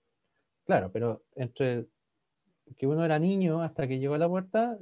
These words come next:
esa fábrica no funcionaba, y por tanto, como no funcionaba,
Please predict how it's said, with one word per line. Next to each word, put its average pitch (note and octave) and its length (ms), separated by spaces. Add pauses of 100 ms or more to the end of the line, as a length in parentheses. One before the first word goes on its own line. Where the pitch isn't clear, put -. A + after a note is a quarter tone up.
esa D#3 180
fábrica F#3 400
no D#3 220
funcionaba, G#3 640
y D3+ 40
por C#3 140
tanto, E3 220
como B2+ 180
no E3 220
funcionaba, A3 680